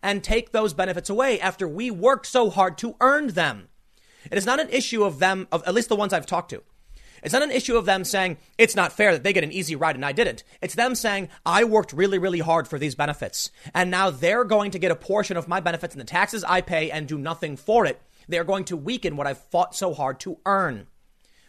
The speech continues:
More like these people will take away from everyone else.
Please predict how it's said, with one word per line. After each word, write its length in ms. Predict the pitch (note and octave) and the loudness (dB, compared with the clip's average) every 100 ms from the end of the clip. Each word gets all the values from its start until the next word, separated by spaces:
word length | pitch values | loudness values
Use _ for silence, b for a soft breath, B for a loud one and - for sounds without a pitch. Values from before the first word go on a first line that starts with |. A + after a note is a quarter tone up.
| - | -10
More 320 | C#3 G#3 C4 | 0 2 4
like 360 | A3+ G#3 G3 _ b | 4 2 0 _ b
these 280 | C3+ F3+ G3 | -4 -2 -2
people 300 | G3 - F#3+ | -6 -2 0
will 160 | D#3+ C#3 | 0 -2
take 340 | - F3 - - | -4 -8 -8 -6
away 520 | C#3+ C#3+ E3 G#2 - b b | -4 0 -2 -4 -12 b b
from 160 | C#3 | -8
everyone 300 | C3+ B2+ C3+ | -6 -6 -4
else. 380 | G3 - - - | -2 -2 -4 -6